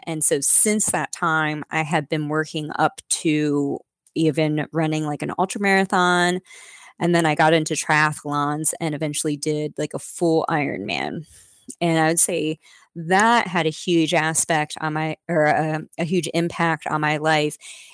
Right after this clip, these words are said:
in that it, um, really proved to myself that I'm really, I'm a strong person and I can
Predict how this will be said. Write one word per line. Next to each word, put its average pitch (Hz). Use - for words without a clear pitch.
in 156
that 151
it, 151
um, 143
really 170
proved 175
to 165
myself 160
that 160
I'm 156
really, 156
I'm 160
a 147
strong 160
person 175
and 160
I 151
can 147